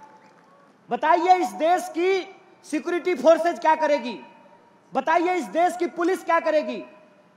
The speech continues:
बताइए, इस देश की न्यायपालिका क्या करेगी? बताइए, इस देश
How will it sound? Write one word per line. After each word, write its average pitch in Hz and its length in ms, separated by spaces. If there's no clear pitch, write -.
बताइए, 320 420
इस 339 120
देश 320 340
की 349 100
न्यायपालिका 339 680
क्या 330 180
करेगी? 277 480
बताइए, 349 500
इस 320 80
देश 339 300